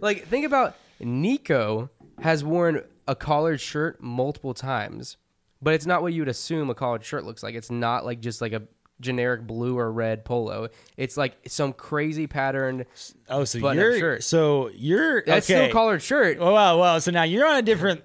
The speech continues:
Speaker 2: you're on a different train of thought then, because you're saying as long as it's got a collar,
Speaker 1: I'm
Speaker 2: you're
Speaker 1: not saying that. I'm saying that's what you said, so that's why I'm saying it. <laughs>
Speaker 2: No, that's just, <laughs> now I'm confused.
Speaker 1: 'Cause collared shirt could be, could be anything with a collar.
Speaker 2: So, okay, but then are you, 'cause, like,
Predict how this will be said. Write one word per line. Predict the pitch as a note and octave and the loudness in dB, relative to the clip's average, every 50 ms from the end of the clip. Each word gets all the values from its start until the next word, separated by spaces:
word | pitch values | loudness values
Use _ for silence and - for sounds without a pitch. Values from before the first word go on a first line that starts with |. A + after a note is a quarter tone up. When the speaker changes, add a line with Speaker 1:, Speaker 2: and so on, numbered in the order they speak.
| _ | _
Speaker 2:
you're | D3 E3 G#3+ C4 | -8 -4 -2 -2
on | C4+ B3 | 0 0
a | A3 | 0
different | G3+ G3+ F#3 F3 E3 - | 0 -2 -2 -2 -2 -2
train | - F#3 D#3+ D3+ | -2 -2 -2 -2
of | C#3+ - | -4 -4
thought | F#3+ G3 G#3 F3+ C#3+ | -4 -2 -2 -2 -4
then, | C3+ C3 | -6 -8
because | C3 B2 C3+ B2 | -6 -8 -8 -6
you're | C3+ F#3+ A3 | -4 -4 -4
saying | G#3+ - F#3 D#3 C#3 C3+ C3 B2+ B2 | -2 -2 -2 -2 0 0 -2 -4 -6
as | - A#2 B2+ | -8 -8 -6
long | C#3 E3+ F#3+ G3+ | -4 -2 -2 0
as | F#3+ E3 | 0 0
it's | D#3+ C#3+ B2 | 0 0 2
got | D3+ C#3+ C3+ | 2 2 2
a | B2+ | 0
collar, | - - - F3 G3 G3+ D#3+ C#3+ C3 B2 A#2 A2+ - _ | -2 0 2 2 2 2 2 0 0 -2 -2 -6 -8 _
Speaker 1:
I'm | - D3+ E3 F3+ | -2 0 2 2
Speaker 2:
you're | G#3+ | 2
Speaker 1:
not | A3+ G#3+ | 0 0
saying | - A3 G#3 G3 F#3+ | 0 -2 -2 0 0
that. | F3 D#3 | 0 0
I'm | D#3 D3 | 0 0
saying | D3 E3 D#3+ | 0 -2 0
that's | D#3 D3+ - | 0 0 -2
what | D3 B2+ | -2 -4
you | A#2+ A#2 C3 E3+ F#3+ | -4 -4 -2 -2 -2
said, | F3+ - - A#2+ A2 A2 A2 | -2 -2 -2 0 0 -2 -2
so | - C3 | -2 -2
that's | C3 B2 - B2+ | -2 -2 -2 -2
why | B2+ A#2 A2+ | 0 0 0
I'm | A2+ A#2 | 0 -2
saying | G#2+ - A#2+ A2 G2+ G#2 A#2+ | -2 -2 -2 -4 -4 -6 -10
it. | - - | -6 -2
<laughs> | - F#3+ C3+ | -2 -2 0
Speaker 2:
No, | D#3 G3+ A3 | 2 2 4
that's | F#3 D#3+ D#3+ C#3+ B2+ C#3+ | 4 4 2 0 -2 -6
just, | C#3+ B2 - - - - - - _ _ _ _ | -8 -8 -8 -10 -12 -16 -18 -20 _ _ _ _
<laughs> | _ - A3 - - - | _ -10 -10 -10 -10 -6
now | A2+ C3+ E3 | -2 2 2
I'm | - D#3+ - - E3 | 4 4 2 2 0
confused. | D3+ D#3+ C#3+ B2 C#3 C3+ B2+ C3 C#3+ C3 | -4 -6 -8 -6 -4 -4 -4 -4 -2 -4
Speaker 1:
'Cause | G#3 F#3+ | -4 -2
collared | - - G#3 B3 C4+ C#4 B3 F#3+ | 0 2 4 4 4 4 2 0
shirt | - - G#3+ G3+ F#3+ - | 0 0 0 0 0 0
could | - G3 E3 | -2 -4 -2
be, | D#3+ F#3 F3+ E3+ E3+ E3 D#3 - | -2 0 0 2 2 0 0 -2
could | - - F3+ D#3+ D3 | -2 -4 -4 -2 0
be | E3 E3 E3 | 0 0 0
anything | G3+ C#4 F3+ - - G#2 - - D3 _ _ _ - - D#3+ | 0 0 -2 -6 -8 -12 -14 -16 -20 _ _ _ -14 -8 -4
with | D#3 D3+ D#3+ | -2 -2 0
a | D3+ | 2
collar. | - A3 C4+ - - - - _ _ _ _ _ _ _ _ _ - | 2 2 2 0 -2 -6 -12 _ _ _ _ _ _ _ _ _ -16
Speaker 2:
So, | - - - F#3+ F#3+ F3 E3+ D#3+ D#3 C3 A#2 - _ _ _ _ _ - | -10 -4 -2 2 2 4 4 2 2 -2 -4 -10 _ _ _ _ _ -8
okay, | F3 E3 - - D#3 C3 | -6 -6 -4 -2 -2 -2
but | A#2 C3 B2+ | -2 -2 -2
then | B2+ C3+ C3 C3 B2+ B2+ A#2+ B2 - | -2 -2 -2 -2 -4 -6 -8 -10 -10
are | - B2 A#2+ | -8 -6 -6
you, | A#2+ A2 G#2+ A#2 C3+ C#3+ D3 D3 D3 C#3 C3 B2 - | -6 -6 -6 -6 -6 -4 -4 -2 -2 -4 -4 -6 -10
'cause, | - - - | -14 -10 -6
like, | C3+ C3+ B2 G#2+ - | -4 -4 -4 -4 -8